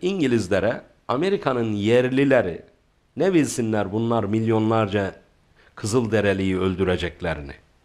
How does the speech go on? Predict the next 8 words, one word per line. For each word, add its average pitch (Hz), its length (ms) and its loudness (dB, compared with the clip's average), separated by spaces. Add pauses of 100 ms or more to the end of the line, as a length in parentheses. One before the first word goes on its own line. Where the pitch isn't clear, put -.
(880)
Onlar 226 420 2 (580)
bu 208 160 -6
gelen 180 480 0 (100)
beyaz 160 440 0 (240)
adam 107 460 -2
İngilizlere 117 1000 2 (1000)
o 156 160 0
vurdukları 139 920 0